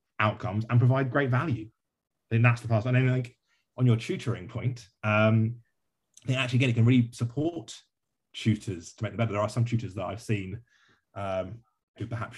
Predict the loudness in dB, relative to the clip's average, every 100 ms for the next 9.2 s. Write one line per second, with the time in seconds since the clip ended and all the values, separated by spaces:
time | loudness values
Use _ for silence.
0 | -18 -4 0 0 0 -14 _ _ -8 0
1 | 0 0 -4 -4 -8 _ _ _ -2 2
2 | 4 4 2 -4 _ _ _ 2 2 0
3 | -4 _ _ _ _ _ _ -2 2 4
4 | 6 4 0 -2 0 -2 -2 -6 -6 -6
5 | -4 0 0 0 0 0 -2 -4 -4 -2
6 | -2 -2 0 0 -2 _ _ _ 2 4
7 | 6 4 -2 -8 -20 _ _ _ _ _
8 | _ _ 4 4 4 4 4 4 0 0
9 | -2